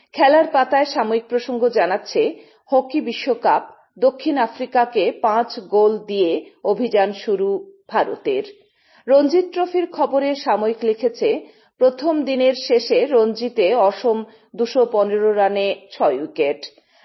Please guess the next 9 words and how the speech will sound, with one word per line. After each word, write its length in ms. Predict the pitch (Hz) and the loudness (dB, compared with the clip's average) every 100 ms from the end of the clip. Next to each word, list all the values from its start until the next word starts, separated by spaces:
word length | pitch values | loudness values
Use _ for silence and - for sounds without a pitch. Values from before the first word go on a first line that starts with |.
| _ | _
রেজিস্ট্রেশন 640 | 269 254 370 - 392 381 | 0 2 0 0 -2 -2
না 220 | 359 233 208 | 0 0 0
থাকায় 480 | - 285 - 165 - | -2 -2 2 0 2
আটকে 380 | 202 220 - 262 | 0 -2 -2 0
গেল 420 | 240 240 240 240 | 2 4 2 0
স্বরূপমদের 840 | - 262 220 208 214 214 208 220 214 - | -6 0 2 0 0 -4 0 0 0 -4
খেলা। 420 | - 139 90 113 - _ _ _ _ _ - | -2 -2 0 -4 -6 _ _ _ _ _ -6
শিলচরে 480 | 320 311 330 349 349 | -2 0 0 0 4
অনুষ্ঠিতব্য 1000 | 254 269 262 330 330 269 202 196 208 | 4 2 -2 -6 -2 -2 2 2 2